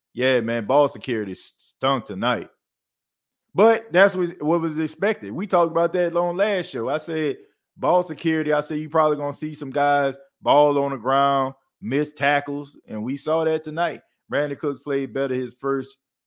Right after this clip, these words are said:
preseason game. Man, Brandon Cooks was good for the Saints. I'm not gonna say the man was, like, I ain't gonna say he was the best re-,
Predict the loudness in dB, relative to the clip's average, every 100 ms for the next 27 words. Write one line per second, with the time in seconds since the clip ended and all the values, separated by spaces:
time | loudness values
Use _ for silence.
0 | _ _ -6 -6 -6 -8 -8 -8 -10 -12
1 | -16 -20 _ _ _ _ _ -12 -8 -4
2 | -4 -4 -4 -6 -6 -8 -4 -2 -2 -4
3 | -12 -12 -12 -14 -12 -6 0 0 0 -2
4 | -2 -2 -2 -2 -2 -2 -6 -8 -8 -6
5 | -6 -8 _ _ _ _ _ _ _ _
6 | _ -4 0 0 -2 -2 -2 0 -2 -2
7 | -4 -10 -10 -16 -6 2 2 0 -6